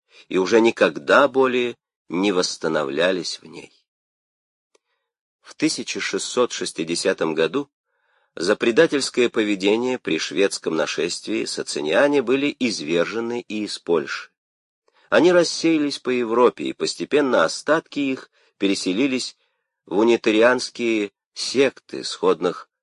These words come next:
с раковским толков. Перед самым уже растворением в них последние сацинианские учёные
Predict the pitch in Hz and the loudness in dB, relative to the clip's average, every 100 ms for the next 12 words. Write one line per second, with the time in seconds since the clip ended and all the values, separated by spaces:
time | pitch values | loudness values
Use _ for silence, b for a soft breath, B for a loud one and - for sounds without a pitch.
0 | _ - - 90 - 110 95 - 101 98 | _ -10 0 0 2 -2 -2 -6 -6 -8
1 | - 80 67 - - _ _ _ _ _ | -4 -4 -4 -12 -20 _ _ _ _ _
2 | _ _ _ _ _ _ b b b b | _ _ _ _ _ _ b b b b
3 | _ 107 120 - - - - - - 156 | _ 4 4 4 -4 -16 -12 -4 0 2
4 | 147 131 - - 101 92 110 104 - 98 | 2 0 -4 -4 -2 4 4 4 2 0
5 | 104 - 95 87 85 85 101 107 101 127 | 0 0 0 2 2 0 0 -2 -2 -2
6 | 135 - - - 107 151 143 135 - 92 | -4 -4 -6 -4 -2 0 0 -2 -2 -6
7 | - 78 85 90 - - 71 67 - - | -4 -2 0 0 -4 -8 -8 -8 -6 -2
8 | 135 147 147 143 | 0 2 0 -2